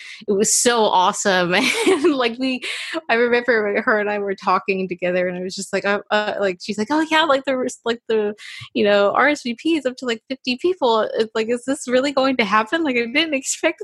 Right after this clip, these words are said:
this many people." And I was just, you know, it was just an awesome moment for us to see, like, how much that community had grown. Um, you know, and it's obviously couldn't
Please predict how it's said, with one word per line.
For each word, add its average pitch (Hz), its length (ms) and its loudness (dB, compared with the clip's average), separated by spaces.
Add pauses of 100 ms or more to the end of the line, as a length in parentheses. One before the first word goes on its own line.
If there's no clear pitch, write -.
this 269 160 0
many 269 260 4
people." 247 480 2
And 220 100 0
I 240 60 0
was 262 180 -4
just, - 360 -20
you 226 140 2
know, 175 240 2
it 220 80 4
was 226 300 0
just 226 240 -2
an 202 280 -2
awesome 208 380 2
moment 170 460 -2
for 165 180 0
us 151 360 0
to 165 60 -10
see, 156 200 -2
like, 143 240 0
how 160 240 -2
much 143 300 -6
that - 180 -2 (180)
community 147 480 0
had 139 220 -2
grown. 117 480 -2 (560)
Um, 135 540 -2 (360)
you 147 220 0
know, 147 200 -4
and 143 160 -2
it's 135 200 -4
obviously 170 760 -2
couldn't 170 460 -4